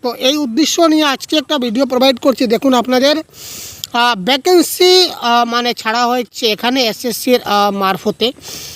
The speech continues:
তো এখানে আপনারা দেখতে পাবেন অনলাইন রেজিস্ট্রেশন ফিস কবে থেকে কবে হবে, লাস্ট ডেট কবে, এক্সাম কবে হবে দেখে নিন। তার সম্পূর্ণ ডিটেলস আমরা আজকে এবার বলে দেব এবং এই, আহ, যে অফিসিয়াল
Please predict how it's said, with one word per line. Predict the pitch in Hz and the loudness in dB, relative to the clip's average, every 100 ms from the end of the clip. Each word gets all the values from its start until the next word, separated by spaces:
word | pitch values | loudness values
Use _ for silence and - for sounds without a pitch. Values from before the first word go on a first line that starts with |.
| - - - | -16 -8 0
তো | 247 | 2
এখানে | 240 294 311 | 2 0 0
আপনারা | 311 294 302 | -2 0 -2
দেখতে | 262 247 311 | -2 -6 -4
পাবেন | 294 311 | -4 -2
অনলাইন | 247 247 262 285 294 | 0 2 2 0 0
রেজিস্ট্রেশন | 233 220 220 - 262 294 285 | -2 -2 -4 0 0 4 2
ফিস | 277 269 - | 4 2 0
কবে | 247 240 247 | 0 2 2
থেকে | 277 277 247 | 0 0 0
কবে | 240 247 | 2 4
হবে, | 240 254 254 - - - - - - | 4 2 0 -6 -20 -20 -20 -10 -2
লাস্ট | 226 233 208 | 0 0 2
ডেট | 277 233 | 0 2
কবে, | 254 240 247 - _ - - - 240 | 2 4 4 0 _ -20 -20 -8 -2
এক্সাম | 233 202 240 294 285 - | -2 -2 -2 -2 -2 -6
কবে | 254 269 | -4 -2
হবে | 262 247 | 0 -2
দেখে | 220 - 262 | -4 -4 -2
নিন। | 262 269 - - - - - | -2 -4 -8 -20 -14 -14 -4
তার | 247 226 | -2 2
সম্পূর্ণ | 247 220 262 269 233 | 2 4 4 4 4
ডিটেলস | 233 233 294 320 - | 2 2 0 0 -2
আমরা | 220 233 233 | -2 0 0
আজকে | 214 - - 285 | -2 -6 -6 -4
এবার | 240 233 269 | 0 2 0
বলে | 208 202 214 | -2 -4 -4
দেব | 240 302 - - - - - - | -2 -4 -6 -20 -20 -20 -20 -2
এবং | 233 240 233 | 0 0 0
এই, | 254 311 349 | -2 0 -2
আহ, | - 233 233 | 0 2 2
যে | 208 240 | 2 0
অফিসিয়াল | 233 294 254 - 302 233 | 0 0 -2 0 0 0